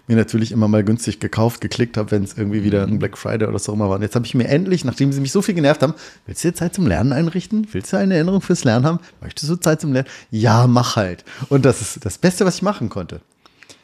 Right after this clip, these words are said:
Speaker 1: Jetzt kommt immer abends um Viertel nach acht, k-, kam einfach ein I-C-S-File, also im Kalender importiert.
Speaker 2: Mhm.
Speaker 1: Jetzt hab ich immer eine Erinnerung, Zeit zum Lernen. Und jetzt denk ich mir so, „Ah,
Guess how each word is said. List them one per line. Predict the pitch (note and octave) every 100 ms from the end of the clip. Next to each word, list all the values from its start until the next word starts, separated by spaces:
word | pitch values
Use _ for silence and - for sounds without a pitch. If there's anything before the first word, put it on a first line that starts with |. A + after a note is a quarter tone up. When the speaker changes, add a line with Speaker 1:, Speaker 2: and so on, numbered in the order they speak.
| _ -
Speaker 1:
Jetzt | -
kommt | B2+
immer | F3 G3 B2+
abends | F3 G3+
um | D3
Viertel | D3 A#2
nach | F#2+ -
acht, | A3 - -
k-, | - -
kam | A2+ A#2+
einfach | A#2+
ein | D3
I-C-S-File, | C#3 A#2+ C#3+ F#3 - F3+ F3
also | C#3+ A2+
im | A#2
Kalender | A2+ A#2+ C#3+
importiert. | B2 G#2+ G2+ A2 G#3 A#3
Speaker 2:
Mhm. | - - -
Speaker 1:
Jetzt | A2
hab | A#2+
ich | G2+
immer | G3+
eine | A3
Erinnerung, | D3+ E3+ C#3+
Zeit | C#3 A3+
zum | G4+ E4
Lernen. | E3+ A2+ F2 E2+ _ _ - _
Und |
jetzt | C#3
denk | F#3
ich |
mir | E3
so, | F3+ -
„Ah, | A#3